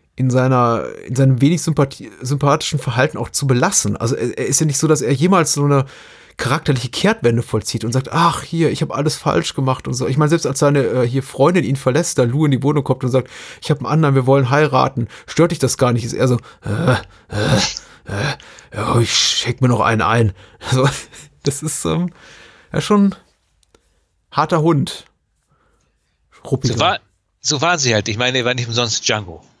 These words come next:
Speaker 1: Ja, natürlich.
Speaker 2: Nee, also demzufolge, selbst wir haben keinen, mit dem wir wirklich so connecten können. Das, ähm,
Speaker 1: Ja.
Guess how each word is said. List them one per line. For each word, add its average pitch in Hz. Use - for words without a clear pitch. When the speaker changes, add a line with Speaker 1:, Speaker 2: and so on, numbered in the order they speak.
Speaker 1:
Ja, 175
natürlich. -
Speaker 2:
Nee, 131
also 131
demzufolge, 180
selbst 170
wir 220
haben 147
keinen, 147
mit 143
dem 143
wir 139
wirklich 151
so 139
connecten 156
können. 95
Das, 147
ähm, 131
Speaker 1:
Ja. 117